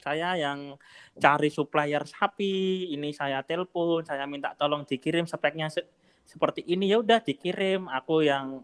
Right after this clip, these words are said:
transfer lewat m-banking gitu. Durian juga gitu, yang cari barang, cari supplier gitu saya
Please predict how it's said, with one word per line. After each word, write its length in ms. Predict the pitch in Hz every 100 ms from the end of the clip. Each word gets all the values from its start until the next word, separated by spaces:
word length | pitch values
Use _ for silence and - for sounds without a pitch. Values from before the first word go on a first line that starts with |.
| -
transfer 480 | 147 156 - 185
lewat 240 | 170 151 - 151
m-banking 880 | 143 151 175 196 190 185 185 160
gitu. 400 | 156 202 143 160
Durian 320 | 170 147 185 247
juga 240 | 180 160
gitu, 480 | 156 - 196 190 233 _ _ _ _ _
yang 160 | 147 139
cari 320 | 156 156 160
barang, 720 | - 165 196 202 202 202 202
cari 480 | - 160 160 160 156
supplier 800 | - 156 175 180 202 202 196 190 190 _ _
gitu 240 | - 143 147
saya 640 | 147 131 139 151 147 147